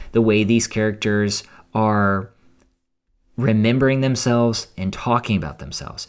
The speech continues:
And I think, too, the chemistry between Jack O'Connell and Olivia Cooke is really fantastic. I think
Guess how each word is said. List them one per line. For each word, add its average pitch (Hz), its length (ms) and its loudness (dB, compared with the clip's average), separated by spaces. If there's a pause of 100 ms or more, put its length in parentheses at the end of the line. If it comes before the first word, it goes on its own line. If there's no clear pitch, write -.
(240)
And 151 120 2
I 180 60 4
think, 208 180 2
too, 95 400 0
the 127 360 -2
chemistry 160 420 0
between 98 560 0
Jack 104 240 -2
O'Connell 101 480 -2
and 90 120 -6
Olivia 90 380 -4
Cooke - 340 -8
is 98 280 -4
really 117 960 0
fantastic. 120 1000 -4
I 104 60 -6
think 127 320 -6